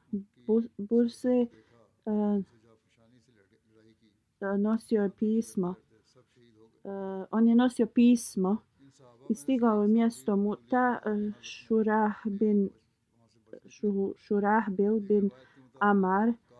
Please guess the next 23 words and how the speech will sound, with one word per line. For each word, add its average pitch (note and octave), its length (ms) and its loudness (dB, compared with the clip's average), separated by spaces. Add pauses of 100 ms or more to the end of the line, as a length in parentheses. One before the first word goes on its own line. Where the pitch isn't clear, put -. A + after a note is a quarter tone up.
(540)
Musari G#3 600 2
ga G3+ 140 -2
je F#3+ 180 0
sreo G#3+ 480 -2
i G#3+ 60 0
pitao G#3 500 -2
ga F#3+ 100 -6
je F#3+ 300 -4
da G3 200 -2
li G3 140 0
on G3 160 0
ide F#3+ 420 -2 (140)
u F#3 180 -2
Siriju. G#3+ 720 -2
On G3+ 160 -2
mu G3 80 0
je F#3+ 80 -2
odgovorio. F#3 800 -2 (420)
Šurahbil G#3+ 1200 0
je G3 160 0
pitao G#3 600 -2
da F#3+ 200 -2
li, G3 200 -2